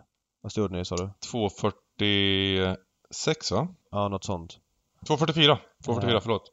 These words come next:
Speaker 1: Ja, och sen spelar jag även lite under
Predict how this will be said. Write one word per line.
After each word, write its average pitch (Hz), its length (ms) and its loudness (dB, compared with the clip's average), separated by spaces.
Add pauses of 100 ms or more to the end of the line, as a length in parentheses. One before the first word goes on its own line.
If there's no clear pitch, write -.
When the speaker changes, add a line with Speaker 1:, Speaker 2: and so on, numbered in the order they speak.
Speaker 1:
Ja, 110 240 8
och 123 100 4
sen 127 120 0
spelar 135 260 6
jag 135 100 12
även 127 180 6
lite 131 380 4
under 113 800 4